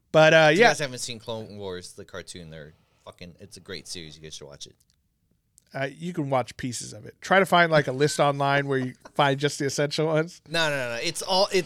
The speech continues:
Speaker 2: they're all great. The animation is not the
Speaker 1: So
Speaker 2: best,
Speaker 1: bad.
Speaker 2: but it grows on you.
Speaker 1: Yeah,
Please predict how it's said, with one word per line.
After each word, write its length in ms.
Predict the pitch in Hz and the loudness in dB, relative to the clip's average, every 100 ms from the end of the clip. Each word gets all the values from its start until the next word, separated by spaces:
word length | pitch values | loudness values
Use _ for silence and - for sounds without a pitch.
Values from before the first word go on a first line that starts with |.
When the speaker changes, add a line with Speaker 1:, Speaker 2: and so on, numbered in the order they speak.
| - | -2
Speaker 2:
they're 160 | 165 170 | 0 4
all 160 | 175 | 4
great. 260 | 160 151 139 | 2 0 -2
The 120 | 147 | -4
animation 560 | 165 196 185 185 - 190 185 175 - - - | -4 -4 -4 -4 -4 -4 -6 -8 -10 -10 -4
is 200 | 156 - | -4 -2
not 160 | 165 170 | -4 -4
the 120 | - | -4
Speaker 1:
So 140 | - 151 | -4 -2
Speaker 2:
best, 260 | 151 117 | -2 -4
Speaker 1:
bad. 100 | - | -6
Speaker 2:
but 240 | 143 139 131 - - | -4 -2 -2 -6 -8
it 120 | 139 127 - | -8 -8 -10
grows 340 | 120 123 117 | -6 -6 -6
on 180 | 104 92 | -10 -12
you. 140 | 80 76 _ _ _ _ _ _ _ _ _ _ _ | -16 -20 _ _ _ _ _ _ _ _ _ _ _
Speaker 1:
Yeah, 380 | 160 156 147 147 | 2 4 4 2